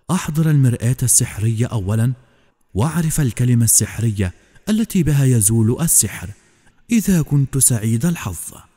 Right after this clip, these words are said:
وفي ذلك الوقت سترى صورتي على حقيقتها، وستعرف كل شيء عني."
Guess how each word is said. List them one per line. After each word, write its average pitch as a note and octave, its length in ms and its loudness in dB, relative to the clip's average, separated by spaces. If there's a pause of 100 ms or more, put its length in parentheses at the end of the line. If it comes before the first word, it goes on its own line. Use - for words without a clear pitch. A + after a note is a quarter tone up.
(300)
وفي G#3 280 2
ذلك A#2 420 0
الوقت G#2 480 -2 (280)
سترى G3+ 480 0
صورتي C3+ 520 2
على A#2 300 0
حقيقتها، - 760 -6 (380)
وستعرف B2 760 -2 (400)
كل F#3+ 340 2
شيء D3+ 400 2
عني." F#2+ 380 -10